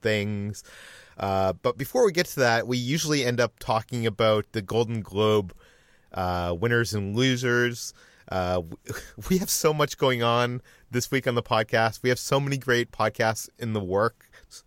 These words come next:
that we, we just don't have time for a news episode. So I thought I would throw that into the water cooler here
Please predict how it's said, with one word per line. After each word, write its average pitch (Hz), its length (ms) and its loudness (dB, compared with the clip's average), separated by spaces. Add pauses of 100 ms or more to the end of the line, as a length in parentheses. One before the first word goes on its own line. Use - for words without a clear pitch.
(280)
that 107 180 4
we, 110 140 -2
we 110 240 -4
just 107 260 -8
don't 123 140 2
have 110 140 2
time 107 260 0
for 107 140 0
a 98 40 0
news 98 280 -2
episode. 113 640 0 (360)
So - 140 0
I 131 60 2
thought 147 280 4
I 131 120 6
would 123 120 0
throw 131 220 4
that 120 220 4
into 117 260 -8
the 117 100 0
water 113 320 2
cooler 101 300 2
here 95 360 0